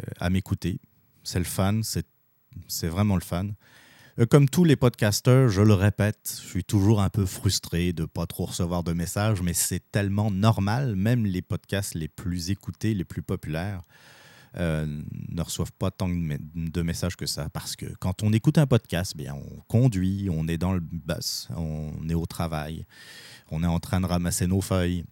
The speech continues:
Euh, et, euh, c'est pas facile de pouvoir réagir comme ça en envoyant un courriel ou un message Facebook, mais je vous invite à le faire, évidemment.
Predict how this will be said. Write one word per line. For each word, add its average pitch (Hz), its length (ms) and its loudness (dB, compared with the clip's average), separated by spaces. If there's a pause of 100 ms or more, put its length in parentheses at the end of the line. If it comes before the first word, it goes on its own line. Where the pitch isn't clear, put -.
(1000)
Euh, 80 480 0
et, 95 380 2
euh, 80 160 0
c'est 87 340 0
pas - 180 -2
facile 104 480 0
de 90 200 0
pouvoir 95 360 0
réagir 95 640 2
comme 78 160 -4
ça 90 220 -2
en 85 80 0
envoyant 82 360 -2
un - 20 -2
courriel 80 420 -4
ou 82 140 -2
un 78 80 -2
message 78 400 -4
Facebook, 90 420 2
mais 139 220 6
je 113 160 4
vous 113 360 4
invite 90 500 -2 (1040)
à 87 120 0
le 80 100 2
faire, 104 400 -4 (140)
évidemment. 73 540 -6